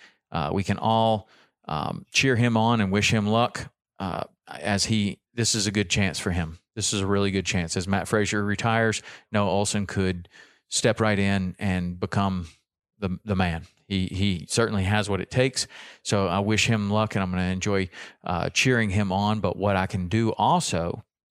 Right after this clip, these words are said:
is that he's gonna do the exact same workout that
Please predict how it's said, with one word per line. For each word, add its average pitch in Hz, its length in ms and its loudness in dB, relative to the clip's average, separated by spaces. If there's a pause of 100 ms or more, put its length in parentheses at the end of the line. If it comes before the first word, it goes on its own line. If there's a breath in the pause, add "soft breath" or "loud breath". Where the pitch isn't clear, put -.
(280)
is 87 140 -2
that 95 140 2
he's 190 260 4
gonna 143 160 4
do 104 160 2
the 90 180 0
exact 110 400 0
same 107 260 0
workout 92 520 -2 (600)
that 101 260 -2